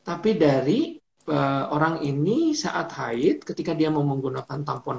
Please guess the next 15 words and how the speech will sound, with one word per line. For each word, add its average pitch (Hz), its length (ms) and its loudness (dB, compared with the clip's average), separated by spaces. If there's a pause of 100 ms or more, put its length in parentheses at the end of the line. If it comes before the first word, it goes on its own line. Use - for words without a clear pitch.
haid 185 480 0
ataupun 139 560 -6
menstrual 123 720 -6
cup, 135 560 0 (640)
dia 247 80 2
tidak 220 240 6
bisa 247 160 0
memasukkannya. 151 720 -2 (640)
Dia 220 160 2
tidak 175 160 4
bisa 165 160 0
memasukkannya. 135 640 -2 (560)
Yaitu 156 400 4
juga 165 400 2
adalah, 151 480 0